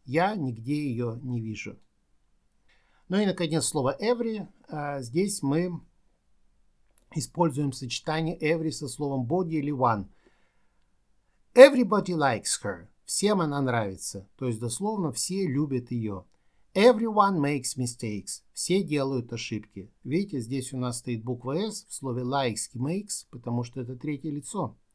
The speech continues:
Ну а если у нас глагол "to be", мы можем, мы тоже говорим, что это число единственное. Например, "Everything is ready for the party". Все готово для вечеринки. Здесь мы говорим "is",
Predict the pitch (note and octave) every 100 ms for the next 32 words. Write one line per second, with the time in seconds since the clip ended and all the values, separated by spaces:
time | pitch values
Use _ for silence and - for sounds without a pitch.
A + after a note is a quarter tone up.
0 | _ _ - - D#3 F3+ F#3+ E3+ D#3+ D#3
1 | C#3+ C3+ - C#3+ C#3 B2 A#2+ C3 D#3+ A#3
2 | B3 _ _ - B2+ C3 D3+ D#3+ E3+ E3+
3 | - - C#3 C3 D#3+ F3 F#3+ E3 C3 B2+
4 | C3+ E3 - D3 C#3 C3 - E3 F3 G#3
5 | F#3+ - A2+ G2+ G2 _ - C3+ D3 D3
6 | C3 G#2+ - _ - D#3+ F#3+ B3+ B3 B3
7 | A#3 A#3 C#3 A#2+ C#3 D#3 D#3 D#3 D3 A#2+
8 | A#2+ A#2+ G#2+ - F2 - _ _ _ _
9 | - - F#3 B3 F3 C3+ A#2+ D3+ D#3+ A2+
10 | B2 B2 A#2+ A#2 A2 G#2 - G2 - -
11 | A#2 C3+ A#2+ - B2+ A#2 A2+ A#2 B2 E3
12 | A#3 -